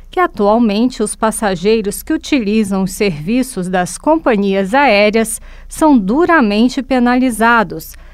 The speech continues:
caso tenham que mudar seu planejamento inicial de viagem. Eduardo Veloso explica que tanto para a realização de alterações nas viagens programadas,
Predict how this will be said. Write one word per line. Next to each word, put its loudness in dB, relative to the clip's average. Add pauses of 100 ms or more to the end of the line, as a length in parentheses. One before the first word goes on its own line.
(140)
caso 0
tenham 0
que -6
mudar 0
seu -4
planejamento -4
inicial 0
de -2
viagem. 0 (480)
Eduardo 0
Veloso -2
explica -4 (280)
que -4
tanto 0
para 2
a 2
realização 0
de -2
alterações -4
nas -6
viagens 0
programadas, 0